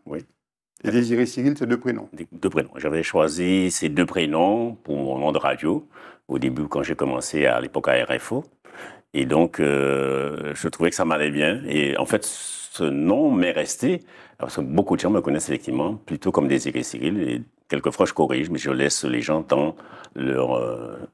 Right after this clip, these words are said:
Speaker 1: dénomination, je dirais,
Speaker 2: Ouais,
Speaker 1: hein,
Speaker 2: ouais.
Speaker 1: telle qu'ils l'ont connue.
Speaker 2: Alors, tu es aujourd'hui à, à la retraite.
Speaker 1: Oui.
Speaker 2: Euh, retraite bien méritée.
Speaker 1: Oui.
Speaker 2: Euh, mais toujours très actif.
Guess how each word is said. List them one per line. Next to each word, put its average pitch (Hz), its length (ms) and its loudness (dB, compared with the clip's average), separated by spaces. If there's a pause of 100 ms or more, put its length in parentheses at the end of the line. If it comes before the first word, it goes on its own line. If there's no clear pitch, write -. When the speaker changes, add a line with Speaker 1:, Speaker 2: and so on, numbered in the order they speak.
(340)
Speaker 1:
dénomination, 85 640 2
je - 100 -4
dirais, 64 200 0
Speaker 2:
Ouais, - 180 -4
Speaker 1:
hein, 64 120 -6 (180)
Speaker 2:
ouais. 57 140 -18 (160)
Speaker 1:
telle - 180 -12
qu'ils 55 300 -16
l'ont 64 120 -6
connue. - 240 -10 (340)
Speaker 2:
Alors, 135 240 4
tu 165 120 2
es - 20 8
aujourd'hui 170 340 4
à, 117 140 4
à 120 120 0
la 117 100 4
retraite. 156 580 -2
Speaker 1:
Oui. - 240 -4 (100)
Speaker 2:
Euh, 113 220 -6
retraite 110 360 0
bien 113 140 2
méritée. 120 720 2
Speaker 1:
Oui. - 300 -8
Speaker 2:
Euh, - 20 -12 (460)
mais 120 100 2
toujours 127 300 2
très 127 200 2
actif. 220 580 -6